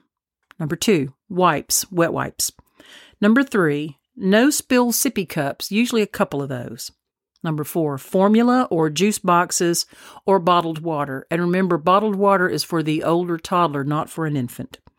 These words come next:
Number five, food, like protein-rich snacks, nuts and seeds and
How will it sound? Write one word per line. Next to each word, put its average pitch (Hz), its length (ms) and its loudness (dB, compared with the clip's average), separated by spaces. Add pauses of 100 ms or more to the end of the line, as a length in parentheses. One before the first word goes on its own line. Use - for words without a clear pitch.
(540)
Number 190 220 2
five, 143 560 -2
food, 160 680 0
like 151 260 -4
protein-rich 226 720 2
snacks, - 720 -2 (160)
nuts 170 520 0
and 180 140 -4
seeds 156 560 0
and 156 140 -6